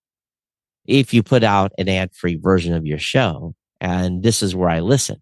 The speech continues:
and give them some incentive to,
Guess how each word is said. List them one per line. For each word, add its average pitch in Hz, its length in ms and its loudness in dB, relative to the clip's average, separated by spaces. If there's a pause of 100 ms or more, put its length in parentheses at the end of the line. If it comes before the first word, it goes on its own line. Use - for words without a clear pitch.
and 92 160 -12
give 98 180 0
them 87 180 0 (140)
some 87 320 -6 (360)
incentive 101 760 0 (640)
to, 92 560 4